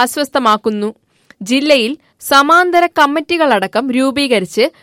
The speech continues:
വിമത പ്രവർത്തനം പാർട്ടി നേതൃത്വം ഗൗരവത്തോടെയാണ് കാണുന്നത്. വിമതർ തിരുത്തിയില്ലെങ്കിൽ അച്ചടക്ക നടപടിയിലേക്ക്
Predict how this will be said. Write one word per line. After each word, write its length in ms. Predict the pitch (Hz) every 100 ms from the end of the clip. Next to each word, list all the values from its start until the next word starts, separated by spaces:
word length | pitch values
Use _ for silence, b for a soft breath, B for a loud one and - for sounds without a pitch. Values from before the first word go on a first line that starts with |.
| b
വിമത 320 | 233 277 330 330
പ്രവർത്തനം 580 | 320 285 277 277 262 269 -
പാർട്ടി 460 | 247 254 269 277 302
നേതൃത്വം 540 | 247 247 254 254 254 233 202
ഗൗരവത്തോടെയാണ് 1000 | 240 247 311 311 - 285 277 262 185 185
കാണുന്നത്. 540 | 208 202 202 196 208 - _ b b b 214
വിമതർ 540 | 262 277 302 247 233 320 _ _ -
തിരുത്തിയില്ലെങ്കിൽ 840 | 285 302 - 370 320 311 262 202 208 _ 240
അച്ചടക്ക 460 | 254 - 330 320
നടപടിയിലേക്ക് 840 | 330 302 285 311 311 302 233 202 220